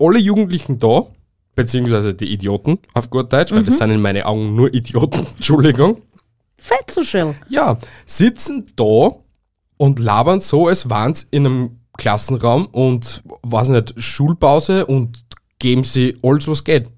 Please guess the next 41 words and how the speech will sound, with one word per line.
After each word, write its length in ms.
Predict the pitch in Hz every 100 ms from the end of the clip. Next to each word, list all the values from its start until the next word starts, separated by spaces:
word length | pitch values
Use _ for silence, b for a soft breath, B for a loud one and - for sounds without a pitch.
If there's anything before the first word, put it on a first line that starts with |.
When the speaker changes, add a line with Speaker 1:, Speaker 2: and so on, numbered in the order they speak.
| _
Speaker 2:
Ja. 140 | 190 165
Speaker 1:
Also, 280 | 143 139 - b b -
und 220 | 160 139
re-, 160 | 135 135 131
reden 300 | 131 165 214 180
über 280 | 156 139
Themen 460 | - 120 139 175 208 B B
und 180 | 156 160
ohne 280 | 160 190 233
Spaß, 520 | 208 - 123 185 - - _ _ _
ja, 180 | 127 139 120 -
zu, 140 | 143
zu 260 | 120 - 147
dem 200 | 143 123
komme 260 | - 180
ich 60 | 175
noch, 200 | 170 -
aber 280 | 135 139 139 b b b b b
es 200 | 143 117
war 160 | 127 127
einfach 260 | 127 143
nur 260 | 123 120 107
wild 240 | 135 135
gestern 340 | - 101 - 98
von 140 | 104
dem 180 | 95 92
her. 140 | 95 - b b b
Speaker 2:
Und 220 | - 247 -
vor 160 | 220
allem, 180 | 208 - _ _
in, 160 | 226 240
sogar 300 | 190 185 190
in 80 | 160
der 80 |
Schule 340 | 156 - 277 359
lernst, 280 | 208 170 196
dass 140 | 180
du 180 | 208 175
während 380 | 180 175 190 -
einer 160 | 175 170
Stunde 480 | - 202 202 185